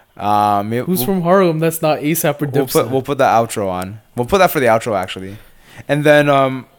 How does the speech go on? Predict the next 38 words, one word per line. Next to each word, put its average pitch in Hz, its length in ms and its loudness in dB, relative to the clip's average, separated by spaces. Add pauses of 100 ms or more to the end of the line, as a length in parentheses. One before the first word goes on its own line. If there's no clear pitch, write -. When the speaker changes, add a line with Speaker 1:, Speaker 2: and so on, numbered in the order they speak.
(120)
Speaker 1:
so 143 160 -2
yeah, 165 180 6
then 131 240 2
Drizzy 139 240 -2
comes 139 260 -2
in, 135 420 -4 (400)
um, 98 500 -4
talking 110 280 -8
about 104 460 -4
what, 143 120 0
Speaker 2:
Yo, 175 80 4
Speaker 1:
what 180 80 4
Speaker 2:
does 190 120 2
anyone 277 340 2
get 185 340 2
their 160 120 0
haircut 160 380 -6
on 202 120 -2
this 240 140 -6
show? 320 260 -10 (260)
Speaker 1:
Yeah, 147 220 -8 (1400)
they're 113 120 -10
getting 143 160 -6
their 131 80 -4
haircut 139 420 -6
while 107 200 -6
they're 123 100 -6
talking. 101 400 -8 (1080)
Speaker 2:
But 165 160 -2
not 202 200 4
during 196 180 2
the 143 60 -4
Drake 160 240 -2
segment. 110 400 -8 (260)
The - 60 -20
shop 202 220 2
was 147 140 -6
closed. 131 480 -6